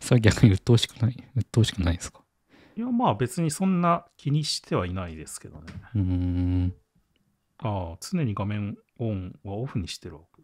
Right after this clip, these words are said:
Speaker 1: <laughs> え、それじゃこれまでとそんな変わんなくないですか？
Speaker 2: うん。まあそんな変わんないね。
Speaker 1: <laughs>
Speaker 2: はい。まあ時計になったぐらい。だからあの、<laughs> だから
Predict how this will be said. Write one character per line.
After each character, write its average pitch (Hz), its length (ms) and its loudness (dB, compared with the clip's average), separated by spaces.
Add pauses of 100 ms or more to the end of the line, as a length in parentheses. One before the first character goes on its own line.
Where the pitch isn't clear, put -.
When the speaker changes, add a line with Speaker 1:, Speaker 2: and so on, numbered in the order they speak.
(120)
Speaker 1:
<laughs> - 380 0
え、 151 80 8
そ - 180 -2
れ 143 100 8
じ 147 80 8
ゃ 117 60 6
こ - 140 4
れ 120 80 8
ま 135 160 8
で 104 140 6
と 95 120 -2
そ - 160 0
ん 107 40 6
な 85 80 4 (120)
変 117 120 8
わ 101 60 6
ん 98 60 8
な 95 80 6
く - 120 0
な 98 60 2
い - 20 0
で 107 60 -2
す - 120 -12
か？ - 100 -16 (1400)
Speaker 2:
う 190 60 4
ん。 117 280 2 (140)
ま 170 120 0
あ - 40 2
そ 208 140 -2
ん 214 40 6
な 220 120 4
変 151 100 6
わ 139 60 8
ん 147 60 6
な 131 80 2
い 80 60 -8
ね。 69 180 -14 (440)
Speaker 1:
<laughs> - 520 -4
Speaker 2:
は 110 100 -6
い。 - 20 -2 (600)
ま 143 200 4
あ 143 140 -4
時 151 160 4
計 147 500 6 (240)
に 123 140 2
な 120 100 2
っ - 120 -8
た 82 120 -6
ぐ 85 80 -10
ら 73 60 -10
い。 - 160 -18
だ 135 100 0
か 113 60 2
ら 95 80 0
あ 104 60 0
の、 113 80 2
<laughs> - 0 -
だ - 520 -2 (680)
か 139 80 8
ら 120 200 4